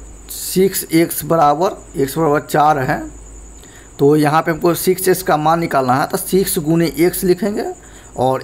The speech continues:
एक्स के जगह पे हम चार लिखेंगे, यानी कि सिक्स एक्स का value चौबीस आ जाएगा, ना कि चौंसठ। ठीक है, तो समझ गए। तो ऐसा जब भी लिखा रहेगा दो चीज़, जैसे कि ये लिखा हुआ है, क्या हो गया भाई, हट,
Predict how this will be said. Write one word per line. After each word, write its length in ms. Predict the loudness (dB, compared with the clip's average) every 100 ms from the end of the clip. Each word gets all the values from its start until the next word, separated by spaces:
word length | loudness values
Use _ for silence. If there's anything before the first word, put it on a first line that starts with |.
| 0
एक्स 260 | 2 2
के 140 | -2 0
जगह 220 | 2 0
पे 80 | 0
हम 140 | -4
चार 260 | 0 0 2
लिखेंगे, 360 | 0 -4 -6 -6
यानी 720 | -12 -18 -20 -14 -2 -2 0
कि 140 | -2
सिक्स 340 | 0 0 2
एक्स 120 | -2 0
का 120 | -2
value 260 | 0 0 0
चौबीस 480 | 0 0 0 -2 -6
आ 40 |
जाएगा, 320 | -10 -12 -16 -20 -20 -20 -4
ना 100 | -2 -2
कि 200 | -2 -2 -4 -12
चौंसठ। 1200 | -8 -8 -10 -16 -18 -20 -20 -20 -20 -20 -20 -4
ठीक 140 | -2 0
है, 140 | -2 -4
तो 160 | -8 -6
समझ 240 | -2 2
गए। 160 | 2 2 -2 -16 -18 0
तो 260 | 0 2 2
ऐसा 220 | 2 2
जब 160 | 0
भी 120 | 2 2
लिखा 320 | 2 4 6
रहेगा 360 | 8 6 4 0 -4 -8
दो 260 | 2 6 6
चीज़, 300 | 4 -4 -6 -14 -20 -20 -20 -20 -12 -4
जैसे 280 | 0 0 0
कि 80 | 0
ये 160 | 2
लिखा 240 | 0 0 0
हुआ 200 | 0 0
है, 160 | -2 -10 -16 -20 -20 -12
क्या 100 | -8
हो 100 | -4
गया 160 | -2
भाई, 140 | -2 -6 -12 -20 -20 -20 -20 -20 -20 -10
हट, 100 | -10